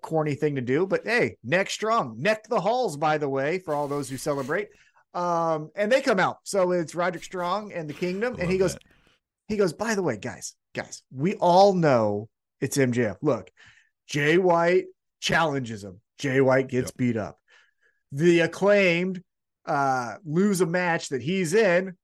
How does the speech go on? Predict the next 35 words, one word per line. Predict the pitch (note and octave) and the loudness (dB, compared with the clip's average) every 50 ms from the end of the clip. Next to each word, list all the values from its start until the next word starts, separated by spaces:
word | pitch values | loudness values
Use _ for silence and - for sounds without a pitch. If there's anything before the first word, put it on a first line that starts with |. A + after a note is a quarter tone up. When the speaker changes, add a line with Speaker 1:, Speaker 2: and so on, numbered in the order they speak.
| _ - | _ -14
Speaker 1:
The | A#2 A#2+ D3+ F3+ F#3 F#3+ | -6 0 4 4 6 6
Acclaimed | F#3+ F#3 F#3 - F3 F3 F3 F3+ F3 D#3+ | 4 2 0 0 0 2 2 2 0 0
get | - C#3 C#3 | -2 -4 -4
Speaker 2:
Mm-hmm. | B2 | -6
Speaker 1:
beat | B2 A#2+ A#2 A2 | -6 -8 -6 -8
up." | G#2+ G#2 | -8 -6
Speaker 2:
They | D#2 E2+ E2+ | -8 -6 -4
get | F#2 D#3 E3 | 0 2 2
Speaker 1:
And | D#3+ E3 | 4 6
Speaker 2:
beat | F#3 | 6
Speaker 1:
then | G#3 A3+ | 6 6
Speaker 2:
up. | |
Speaker 1:
he | C#4+ C#4+ | 4 2
says, | - - F#3+ F3 D#3 D#3 D#3 D#3+ - - _ _ _ _ _ _ _ _ | 2 2 4 4 4 4 2 0 -2 -6 _ _ _ _ _ _ _ _
"No | A#2+ A#2+ B2+ C3+ D#3 G3 C4+ D#4 | -14 -8 -4 0 2 2 2 2
one | E4 F4 F#4 F#4 F#4 E4+ | 2 2 2 4 4 4
actually | D#4+ D#4 D4+ B3+ - - A#3 B3 A3+ | 4 2 2 0 -4 -6 -6 -4 -4
saw | F#3+ - - B3 C4+ D4 D4 B3+ | -2 -2 -2 0 2 4 4 4
M | G#3 A3+ A3+ A3+ A3 G3+ | 4 4 4 4 2 2
J | G3+ G3+ G3+ | 2 4 4
F | G3+ G3+ G3+ F3 B2+ G#2+ G#2 | 4 4 2 0 -2 -8 -6
get | G#2 D3+ G#3+ B3 B3 - - A2+ G#2 _ - | -2 0 0 0 0 -4 -8 -18 -20 _ -18
jumped. | G#2 G2+ C#3 F#3+ A#3+ A#3+ G#3 A3 A3+ - - _ _ _ _ _ _ _ _ _ _ _ _ _ - | -8 -4 -2 0 0 0 -2 -4 -6 -10 -18 _ _ _ _ _ _ _ _ _ _ _ _ _ -20
Speaker 2:
It's | - D2 C#2 - | -20 -20 -16 -10
Speaker 1:
So | D#3 D3+ D3 | -6 -4 0
how | D#3+ F#3+ G#3+ G#3 | 2 2 2 2
do | G#3 | 0
you | G#3+ | -2
Speaker 2:
facts. | A3 G#3+ | -4 -2
Speaker 1:
know | A3+ A#3 A#3+ A#3 | -2 -2 -2 -2
it | G#3+ G#3+ | -2 -4
wasn't | A#3+ A#3 A3 A3+ A#3 | -4 -4 -6 -6 -8
just | B3+ B3+ - | -8 -8 -6
him?" | - E4 F4+ E4+ F3 B2 G2+ - _ _ _ _ _ _ _ _ _ _ _ _ _ _ _ _ _ _ _ _ _ _ _ _ _ _ _ _ _ _ _ _ _ _ _ _ _ _ - | -2 0 0 0 0 -2 -4 -12 _ _ _ _ _ _ _ _ _ _ _ _ _ _ _ _ _ _ _ _ _ _ _ _ _ _ _ _ _ _ _ _ _ _ _ _ _ _ -14
Huh? | A#2+ A#2 B2+ D3+ G3 | -10 -8 -6 -6 -6